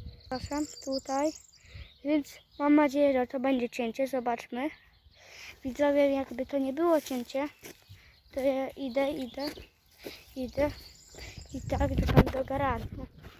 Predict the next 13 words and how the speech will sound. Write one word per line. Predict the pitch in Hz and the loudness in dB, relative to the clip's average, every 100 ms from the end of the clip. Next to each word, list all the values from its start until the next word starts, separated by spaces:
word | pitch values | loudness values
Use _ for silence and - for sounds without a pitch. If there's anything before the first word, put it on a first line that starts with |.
| - - | -14 -6
Tam | 262 240 | -4 -2
do | 262 | -4
garażu, | 247 269 285 269 240 247 | -2 -2 0 0 -2 -8
wiecie. | 233 254 240 226 - 269 - - _ - - - - - - - _ - - - 262 240 | -2 0 0 -4 -6 -6 -6 -10 _ -20 -20 -20 -20 -18 -18 -18 _ -20 -20 -16 -8 -4
Jak | 262 - - | -2 -2 2
to | |
nie, | 294 285 254 - 233 247 | 6 6 4 -4 -8 2
by | 294 294 | 6 8
nie, | 294 320 - | 8 8 4
nie | 285 294 320 | 4 6 8
miało | 320 370 359 330 262 | 8 8 8 6 4
być | 285 - | 0 -6
cięcie, | - 339 302 240 - 277 | 0 2 4 0 -4 -4